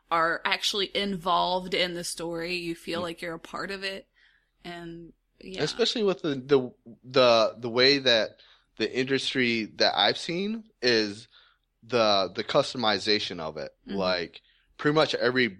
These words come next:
Speaker 2: big title game out there, or even little indie games, the way they're doing is they're putting a lot more customization into it.
Speaker 1: Yeah.
Speaker 2: You know, like with Grand Theft Auto five, it was the cars. Like, you could have the car you wanted, you could customize it you wanted.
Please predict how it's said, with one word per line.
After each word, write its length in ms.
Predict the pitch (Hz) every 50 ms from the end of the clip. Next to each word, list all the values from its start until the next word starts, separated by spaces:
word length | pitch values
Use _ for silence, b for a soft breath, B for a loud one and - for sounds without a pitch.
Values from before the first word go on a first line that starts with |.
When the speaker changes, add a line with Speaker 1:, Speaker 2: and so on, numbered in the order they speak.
| _ _ -
Speaker 2:
big 220 | 117 110 110 107
title 300 | - - 120 117 117 107
game 360 | 104 107 - 107 104 110 107 -
out 220 | 67 95 98 101 -
there, 240 | 117 113 110 110 110
or 440 | 82 87 101 98 95 95 95 - B B B B B
even 280 | - 135 156 156 135 131
little 200 | 127 127 117 98
indie 340 | 101 107 120 123 139 147 156
games, 560 | 151 156 175 190 196 196 208 220 - - - b b b b b b b b _ -
the 100 | 131 123
way 300 | 120 135 131 139 143 139
they're 180 | 139 143 131
doing 260 | 120 131 131 135 131 120
is 200 | 110 101 101 -
they're 320 | 110 110 107 104 101 101 95 - _ _ -
putting 180 | - 135 120
a 60 | 110 107
lot 200 | 110 117 104 107
more 140 | 110 104 101
customization 800 | - - 110 - - 107 98 95 92 104 98 95 - - 87 92
into 280 | 95 92 85 90 73
it. 140 | 62 60 - _ _ _ -
Speaker 1:
Yeah. 300 | 202 190 175 165 165 165 _ _ _ _ _ -
Speaker 2:
You 140 | 196 196 196
know, 160 | 190 - 98
like 200 | 107 110 104 -
with 140 | 123 - -
Grand 240 | 139 131 120 117 -
Theft 180 | 131 113 -
Auto 200 | 120 110 107 101 -
five, 380 | - 113 107 104 95 92 90
it 100 | 98 98
was 220 | 95 98 92 - -
the 100 | 104 101
cars. 540 | - - 101 87 78 76 69 73 - - -
Like, 260 | 90 90 90 - - 101
you 80 | 92
could 120 | 101 101 95
have 200 | 92 87 85 85
the 80 | - -
car 200 | - 139 139 139
you 120 | 131 127
wanted, 280 | 123 123 123 120 120 120
you 80 | 107 95
could 160 | - 92 -
customize 480 | - 117 110 - - 113 110 110 107
it 80 | 110 98
you 120 | 98 107
wanted. 480 | 107 107 104 107 107 107 107 107 104